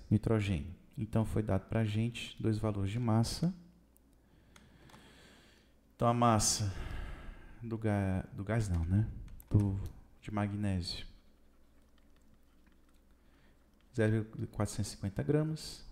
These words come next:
E aqui nós temos a massa do nitrogênio igual a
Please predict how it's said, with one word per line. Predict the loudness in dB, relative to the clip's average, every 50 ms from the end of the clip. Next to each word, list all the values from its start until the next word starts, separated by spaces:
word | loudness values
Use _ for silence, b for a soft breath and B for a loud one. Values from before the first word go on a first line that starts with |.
| -18 -12
E | -10 -12
aqui | -10 -8 -8
nós | -6 -6 -6 -6 -6
temos | -6 -4 -4 -4 -4 -4 -6 -8 -10 -8 -6
a | -6 -4
massa | -4 -2 -2 -4 -4 -6 -8 -12 -14 -16 -16 -18 -16 -14
do | -12 -10
nitrogênio | -10 -10 -8 -4 -4 -4 -2 -2 -2 -2 -2 -4 -6 -10 -12 -18 -20 -20 b b b b b b b b b b -2
igual | 0 2 4 6 6 8 10 10 10
a | 10 10 10 8 8